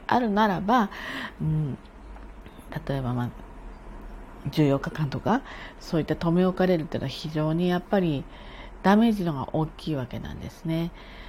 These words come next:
ですので、まあ、今日本の場合は、まあ、社会活動と、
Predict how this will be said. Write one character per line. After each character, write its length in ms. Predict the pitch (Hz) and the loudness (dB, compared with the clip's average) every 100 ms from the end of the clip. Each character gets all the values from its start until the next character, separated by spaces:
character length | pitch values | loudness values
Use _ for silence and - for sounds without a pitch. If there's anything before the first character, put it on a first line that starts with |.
| - | -6
で 80 | - | -4
す 140 | 208 233 | 0 2
の 100 | 180 | 4
で、 80 | |
ま 120 | 160 165 | 4 4
あ、 80 | |
今 220 | 156 185 160 | 4 4 4
日 140 | 170 | 4
本 300 | 175 185 175 | 4 4 2
の 80 | 170 | 2
場 140 | 165 | 0
合 20 | 165 170 170 | 0 2 2
は、 240 | 247 233 - | 4 2 2
ま 100 | 147 | -2
あ、 60 | |
社 200 | 156 139 | -2 -6
会 260 | - 143 143 | -4 -4 -2
活 380 | - 143 - 139 | -2 -4 -4 -4
動 180 | - | -2
と、 380 | - - 196 147 | 0 6 6 6